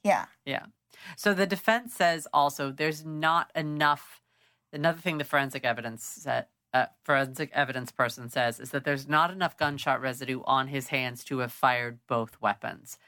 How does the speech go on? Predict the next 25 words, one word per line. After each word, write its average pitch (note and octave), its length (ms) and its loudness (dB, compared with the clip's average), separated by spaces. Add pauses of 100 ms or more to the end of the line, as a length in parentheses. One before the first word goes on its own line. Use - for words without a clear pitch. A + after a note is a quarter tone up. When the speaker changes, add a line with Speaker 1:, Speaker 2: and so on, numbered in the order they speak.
(140)
Speaker 2:
This F3 160 0
is D#3+ 120 -6
a D#3 80 0
really C3 360 -2
good A#2+ 220 -4
point. A2+ 400 -2 (100)
Speaker 1:
Mm. F#3+ 340 2
Speaker 2:
The E3 100 2
levels F3+ 420 4
should D#3+ 180 -4
be D3+ 200 -2
extremely D3 800 -4
high B2 480 0 (240)
for D3 120 0
firing C#3 560 0
both B2+ 260 -2 (120)
a C#3 60 -4
nine B2+ 300 -2
millimeter B2 480 -4
and A#2 180 -4
whatever A#2 260 -2
the A2 160 -6
other A2 160 -2
one G#2+ 200 -6
is. G#2 260 -12